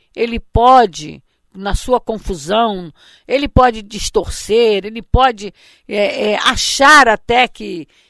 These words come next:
que ele está modificando, mas se é lei da natureza, não modifica.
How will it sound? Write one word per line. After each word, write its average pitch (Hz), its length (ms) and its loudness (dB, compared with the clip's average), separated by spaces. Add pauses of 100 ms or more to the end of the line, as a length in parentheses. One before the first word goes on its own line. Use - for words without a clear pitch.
(200)
que 214 120 -12
ele 214 240 0
está 202 280 -6
modificando, 202 1000 -10 (580)
mas 180 340 -6
se - 160 -8
é 190 100 -2
lei 214 180 -4
da 202 100 -10
natureza, 190 600 -10
não 233 160 -14
modifica. - 720 -20